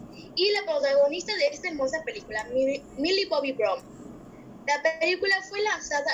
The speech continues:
el veintitrés de septiembre del dos mil veintiuno. Tres,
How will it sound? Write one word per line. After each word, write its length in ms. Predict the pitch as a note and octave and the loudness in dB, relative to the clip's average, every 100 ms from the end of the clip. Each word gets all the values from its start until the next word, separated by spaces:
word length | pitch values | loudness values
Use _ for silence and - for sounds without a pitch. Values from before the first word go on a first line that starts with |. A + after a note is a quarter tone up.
| - - | 2 2
el 120 | - | 6
veintitrés 580 | C4+ C4 C4 C#4 D4 E4 | 6 4 -2 0 0 0
de 140 | E4+ | 0
septiembre 560 | C4+ - B3 C4+ - - | 0 2 0 2 -4 2
del 140 | C4 C4 | 4 4
dos 200 | B3 B3+ | 2 0
mil 100 | B3 | 2
veintiuno. 540 | A#3 A3+ A3+ G#3 F#3+ - - - - - - - - - | 2 0 -8 -8 -10 -12 -16 -18 -20 -20 -20 -20 -20 0
Tres, 340 | C4+ B3+ - | 4 4 2